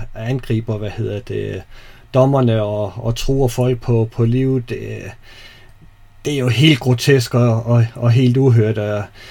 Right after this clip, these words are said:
jeg kunne ikke, øh, jeg kunne ikke lade være, øh, hvad hedder det, lige at finde et, et gammelt, øh, Bono-citat frem fra, fra, øh,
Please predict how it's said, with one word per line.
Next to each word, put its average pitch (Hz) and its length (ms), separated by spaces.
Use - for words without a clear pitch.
jeg 123 120
kunne 165 140
ikke, 135 420
øh, 123 60
jeg 147 120
kunne 190 100
ikke 180 160
lade 170 40
være, 143 320
øh, 123 60
hvad 127 140
hedder 135 180
det, 143 120
lige 160 180
at 131 80
finde 131 360
et, 120 120
et 131 180
gammelt, 143 400
øh, 120 300
Bono-citat 127 800
frem 135 280
fra, 120 340
fra, 117 420
øh, 113 120